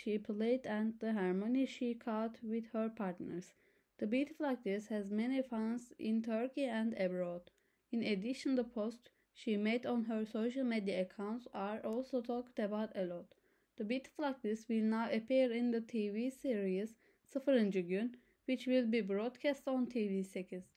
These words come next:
The partner of the beautiful actress in the series will be Engin Öztürk. Atasay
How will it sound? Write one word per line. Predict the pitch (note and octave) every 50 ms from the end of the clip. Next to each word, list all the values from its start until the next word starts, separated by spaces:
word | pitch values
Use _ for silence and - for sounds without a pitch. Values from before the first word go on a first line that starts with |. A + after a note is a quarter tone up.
| _ _ _ - _ _ _ _ -
The | A#3+
partner | - - C4+ C#4 C#4 C#4 D#4+ C4+
of | B3 B3+ C4+ C4 -
the | - - B3+
beautiful | G#3 G#3 A3+ B3+ B3+ - - - D4+ C#4+
actress | C4+ C4+ - - A3 A3 G#3+ -
in | B3 B3 B3+ B3+
the | B3 B3
series | A#3 - A#3 G#3 G3+ G#3 G#3+ A#3+ A#3+ - -
will | A#3 A3 A3
be | G3+ G3 A3+
Engin | A#3 A3 G#3 G3+ G3 G3+ G3+ G#3 G#3
Öztürk. | G3 F#3+ F#3 - - - F3 F3 - _ _ _ _ _ _ _ _ _ -
Atasay | A3+ A3 D4+ D#4 D4+ - - C4 B3 B3 C4 C4